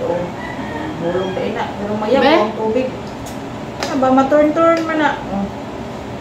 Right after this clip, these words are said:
Speaker 1: Para dili may kuan. Hindi mo siyang ana ba, ilak. Pero open diri.
Speaker 2: Ma, ako si-, ako na ko ano.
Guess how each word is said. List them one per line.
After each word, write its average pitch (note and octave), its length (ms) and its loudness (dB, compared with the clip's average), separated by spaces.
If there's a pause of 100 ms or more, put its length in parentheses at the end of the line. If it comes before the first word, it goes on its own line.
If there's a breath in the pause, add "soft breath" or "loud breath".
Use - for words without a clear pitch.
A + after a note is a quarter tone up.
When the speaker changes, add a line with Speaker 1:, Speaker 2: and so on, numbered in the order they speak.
Speaker 1:
Para D4 240 6
dili E4+ 240 2
may E4 240 2 (240)
kuan. A#3+ 560 2 (1300)
Hindi C#4+ 160 -2
mo E4+ 80 0
siyang C4+ 240 4
ana C4 260 4
ba, F#3+ 220 2
ilak. G#3 400 2 (160)
Pero G#3+ 160 0 (260)
open C4 320 4
diri. G#3 240 2
Speaker 2:
Ma, B3+ 160 4
ako C#4 160 0
si-, C#4 300 -2
ako A#3+ 340 -4
na B3+ 120 -6 (180)
ko - 100 -6
ano. A3+ 160 -6